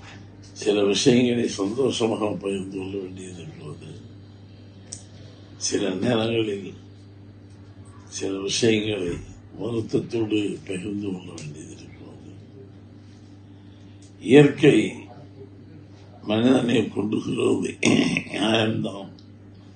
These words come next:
பிரயோஜனமான சில மனிதர்களை கொண்டு செல்வது என்பது கஷ்டம். என் நண்பன் அது மட்டுமல்ல, சிறந்த கலைஞன்,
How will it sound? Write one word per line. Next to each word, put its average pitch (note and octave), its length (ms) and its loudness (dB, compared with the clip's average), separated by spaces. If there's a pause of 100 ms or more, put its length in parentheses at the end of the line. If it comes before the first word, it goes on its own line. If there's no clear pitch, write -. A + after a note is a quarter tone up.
(1300)
பிரயோஜனமான A#2 880 6
சில G#2 260 2
மனிதர்களை G#2+ 720 -2 (1000)
கொண்டு G#2 240 -4
செல்வது F#2 560 -6
என்பது G#2 360 -8 (160)
கஷ்டம். - 400 -10 (1400)
என் G#2 240 -4
நண்பன் B2 680 6 (1300)
அது A2 200 -2
மட்டுமல்ல, A2+ 580 -2
சிறந்த B2 600 0
கலைஞன், A2 760 -4